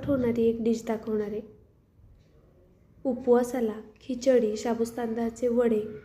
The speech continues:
खाऊन सगळ्यांनाच कंटाळा येतो. काहीतरी वेगळं आणि तितकं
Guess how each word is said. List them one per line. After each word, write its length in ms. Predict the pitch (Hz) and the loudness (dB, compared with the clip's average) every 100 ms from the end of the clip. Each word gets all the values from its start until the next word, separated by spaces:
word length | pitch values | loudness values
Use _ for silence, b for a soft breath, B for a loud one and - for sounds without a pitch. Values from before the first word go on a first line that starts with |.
| - - | -20 -8
खाऊन 240 | - 294 294 | 0 2 2
सगळ्यांनाच 680 | 311 247 233 226 233 247 - | 0 2 2 2 0 -2 -4
कंटाळा 420 | 247 214 208 220 | -6 -4 -4 -4
येतो. 260 | 214 220 220 - b b b b b _ _ 254 | -4 -6 -10 -14 b b b b b _ _ -2
काहीतरी 380 | 262 262 311 | 0 4 6
वेगळं 540 | 302 285 247 247 226 220 - - - | 6 6 6 4 4 2 -6 -18 -10
आणि 260 | 226 240 240 | -4 -4 -2
तितकं 340 | 233 - 277 | -6 -2 0